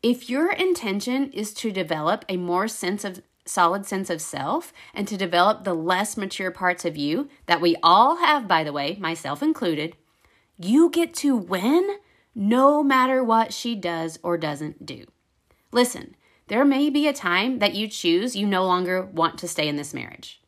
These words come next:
I'm not a dummy. I know sometimes that happens, and sometimes it's appropriate for that to happen. I literally have no judgment about that. But if you don't strengthen these less developed parts of you,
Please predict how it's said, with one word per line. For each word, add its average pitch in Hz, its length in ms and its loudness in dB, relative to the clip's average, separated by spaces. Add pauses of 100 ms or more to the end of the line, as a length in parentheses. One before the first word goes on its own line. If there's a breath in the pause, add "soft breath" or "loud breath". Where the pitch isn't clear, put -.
(280)
I'm 165 180 2
not 202 160 4
a 214 80 4
dummy. 160 380 2
I 160 200 2
know 180 480 4
sometimes 202 480 0
that - 120 2
happens, 294 400 0
and 311 160 -2
sometimes 359 380 0
it's 339 120 -6
appropriate 269 680 -4
for 165 100 -8
that 151 180 -10
to - 80 -16
happen. - 380 -18 (1080 loud breath)
I 202 300 2
literally 202 540 4
have 175 200 -2
no 165 180 0
judgment 147 460 -6
about 123 260 -10
that. - 300 -16 (440 soft breath)
But 202 580 4 (360 soft breath)
if 262 180 0
you 254 320 0
don't 285 280 2
strengthen 226 480 -4
these 208 260 -4
less 185 240 -2
developed 185 380 -2
parts 175 280 -2
of 170 140 -4
you, 156 480 -2